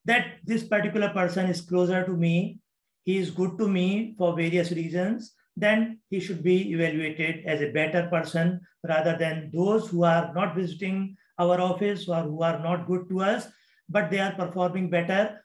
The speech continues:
So we just undermine them and we just discourage them. So the fair faculty performance evaluation is very important for a university, and the productive and appropriate incentives to the faculty should be ensured.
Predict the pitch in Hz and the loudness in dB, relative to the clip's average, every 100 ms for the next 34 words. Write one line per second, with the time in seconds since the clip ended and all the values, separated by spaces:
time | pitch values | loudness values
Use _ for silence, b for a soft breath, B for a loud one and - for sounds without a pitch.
0 | _ 269 277 196 262 208 - 190 190 180 | _ -6 -4 0 0 -2 -2 -2 0 2
1 | 165 151 147 123 113 - _ 165 165 170 | 0 0 -4 -4 -8 -12 _ 2 4 4
2 | 170 170 - 170 170 170 170 170 - 175 | 4 0 -8 0 2 2 0 -6 -6 0
3 | 180 180 - 143 220 226 208 190 165 151 | 0 0 -8 -4 -2 0 0 0 0 -2
4 | 151 165 b b - 277 277 - - 180 | -4 -10 b b -8 -6 -6 -8 -12 -2
5 | 185 - 220 254 269 - 220 220 185 202 | -2 0 0 2 0 0 -2 0 -2 -2
6 | 190 175 175 170 175 170 160 151 151 147 | -4 -2 0 2 0 0 -2 -2 -2 -4
7 | 151 147 139 131 127 117 120 117 113 101 | -4 -4 -4 -4 -6 -8 -8 -8 -10 -16
8 | _ _ _ - 160 151 147 147 147 - | _ _ _ 0 2 2 0 -2 -2 -2
9 | 233 - B B B _ 196 220 226 - | -2 -4 B B B _ 4 4 2 -2
10 | 175 180 175 170 190 190 226 233 B B | -4 -2 -2 0 0 0 -2 -2 B B
11 | 185 185 190 185 202 214 180 190 196 185 | 0 0 0 -2 -2 -4 -2 -2 -2 0
12 | 170 170 208 208 254 - - - 175 175 | 0 0 0 0 -2 -6 -10 -10 -2 0
13 | 175 170 151 151 143 139 120 139 139 - | 0 -2 -2 -4 -8 -10 -8 -8 -8 -14
14 | b b b 180 175 170 190 147 113 | b b b 2 4 4 2 2 0